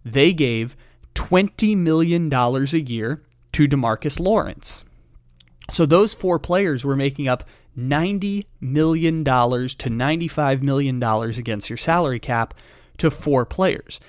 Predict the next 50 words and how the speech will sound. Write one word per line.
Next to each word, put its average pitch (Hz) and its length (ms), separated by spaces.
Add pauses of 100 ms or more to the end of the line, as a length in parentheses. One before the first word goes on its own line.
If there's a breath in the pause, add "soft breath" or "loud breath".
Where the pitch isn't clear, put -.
(140 loud breath)
And 185 140
this 262 140
is 233 80
something 165 340
that 147 100
happens 135 400
a 120 60
lot 113 340
in 120 100
football, 120 400
which 113 160
is 131 120
the 131 100
stars 120 360
and 123 120
scrubs 117 440
model. 160 380
The - 100
Cowboys 127 460
went 120 180
from 120 140
being 113 180
a 107 40
team 113 260
that 107 140
had 104 260 (280 soft breath)
lots 143 340
of 156 180
depth, 147 400 (300 soft breath)
cheap - 340
quarterback, 143 640
cheap - 340
running 135 340
back, 120 280
relatively 131 500
cheap 110 280
running 110 260
back, 104 320 (480 soft breath)
cheap 196 320
wide 165 240
receiver 147 400
that 131 160
they 131 80
gave 135 180
up 131 120
a 123 60
first 139 340
round 120 240
pick - 240
for, 113 420